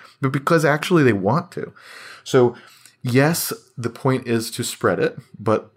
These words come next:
you can come at it from an attitude of spreading it for good reasons, like, "It really does help.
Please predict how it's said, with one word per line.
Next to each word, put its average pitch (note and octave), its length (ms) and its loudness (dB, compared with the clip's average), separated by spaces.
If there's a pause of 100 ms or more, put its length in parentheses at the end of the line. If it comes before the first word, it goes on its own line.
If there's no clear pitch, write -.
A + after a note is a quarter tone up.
(100)
you A#2 120 -2
can A#2 200 -8
come F3+ 280 -2
at C3 100 0
it B2 80 -2
from A2+ 160 -6
an G#2+ 120 -4
attitude A2+ 580 -2
of F#2 200 -8
spreading B2 440 -2
it - 80 -6
for G#2+ 180 -6
good G#2+ 320 0
reasons, F#2 340 -4
like, F#2 220 -2
"It G2+ 160 -8
really C3 300 0
does G#2 180 0
help. G2 300 -4